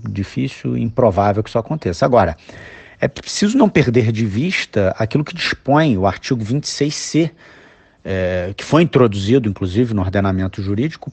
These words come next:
pela lei do ficha limpa, né, é, que alterou a, a lei, a lei eleitoral. Né, o art-, o próprio artigo vinte e seis C estabelece uma coisa que eu não gosto de chamar de artifício, quer dizer, ele estabelece a possibilidade de que os tribunais superiores, em caráter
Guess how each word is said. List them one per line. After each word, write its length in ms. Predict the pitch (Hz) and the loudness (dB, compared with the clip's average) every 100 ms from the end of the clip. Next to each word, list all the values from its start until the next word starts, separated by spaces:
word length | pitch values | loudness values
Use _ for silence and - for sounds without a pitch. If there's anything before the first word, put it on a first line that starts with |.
| - | 2
pela 240 | 160 202 | 6 6
lei 160 | 151 165 | 6 2
do 80 | |
ficha 280 | - 170 - | -2 -4 0
limpa, 520 | 285 165 143 - 87 - - - _ | 2 2 2 0 -4 -6 -20 -20 _
né, 340 | - 107 151 131 104 | 0 4 4 4 2
é, 300 | 53 50 80 | -2 -6 -6
que 120 | - | 0
alterou 640 | 113 113 139 107 127 143 - | 0 4 4 6 6 6 2
a, 320 | - 95 - | -2 -4 -4
a 20 | |
lei, 480 | 98 104 104 104 - | -2 0 0 -2 -6
a 40 | 101 | -6
lei 140 | 107 | -2
eleitoral. 640 | 110 113 113 139 107 85 80 - - - _ | 0 -2 0 2 2 -2 -8 -20 -20 -20 _
Né, 160 | - 127 | -2 0
o 140 | - 110 | 4 4
art-, 240 | 107 - | 4 0
o 80 | 139 | 0
próprio 320 | - 214 214 | 4 4 4
artigo 260 | 180 165 127 | 2 0 0
vinte 180 | 127 | -2
e 40 | - | -2
seis 220 | 113 95 | -4 -4
C 300 | - 131 180 | -2 2 2
estabelece 500 | - - 147 156 - | 2 0 2 2 2
uma 120 | 165 | 0
coisa 200 | - 180 | 2 0
que 80 | 196 | 2
eu 40 | |
não 80 | 240 | 4
gosto 180 | 196 196 | 4 4
de 40 | |
chamar 220 | - 196 202 | 2 0 0
de 100 | 285 | 0
artifício, 800 | - - 240 - 202 175 - 104 | -4 -6 -8 -2 -2 -2 -4 -6
quer 100 | 107 | -4
dizer, 340 | 98 101 95 | 0 0 0
ele 140 | 151 123 | -4 -2
estabelece 720 | - 151 151 139 165 - - | 0 2 4 4 2 -2 -2
a 140 | - | 0
possibilidade 1040 | - 202 285 - 156 139 104 101 123 175 | 2 2 2 0 -2 0 2 2 2 0
de 140 | 165 135 | -6 -8
que 320 | - 113 90 - - - - | -4 -2 -2 -6 -20 -20 -6
os 140 | 123 - | -4 0
tribunais 500 | 165 156 131 170 196 | 4 4 6 4 2
superiores, 800 | - 180 131 120 165 139 101 101 | 2 4 6 6 6 4 2 -2
em 80 | |
caráter 500 | 156 151 117 107 - | 0 2 2 0 -4